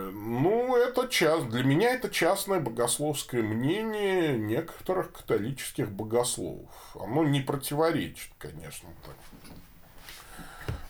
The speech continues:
а, значит, решению <laughs> Вселенских соборов, но просто, что касается безошибочности Папы, ну, не было такого решения,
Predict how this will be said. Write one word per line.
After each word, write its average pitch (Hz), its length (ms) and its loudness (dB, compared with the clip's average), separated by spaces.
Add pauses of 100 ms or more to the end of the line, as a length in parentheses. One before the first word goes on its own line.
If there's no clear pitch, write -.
а, 113 520 4
значит, 95 460 -4
решению 98 600 -2
<laughs> - 40 -6
Вселенских - 720 -2
соборов, 143 580 2 (420)
но 113 160 0
просто, 151 460 0
что - 180 -2
касается 123 600 0
безошибочности 104 1040 0
Папы, 151 480 0
ну, 92 180 -4
не 98 240 0
было 160 320 0
такого 80 800 -10
решения, - 640 -12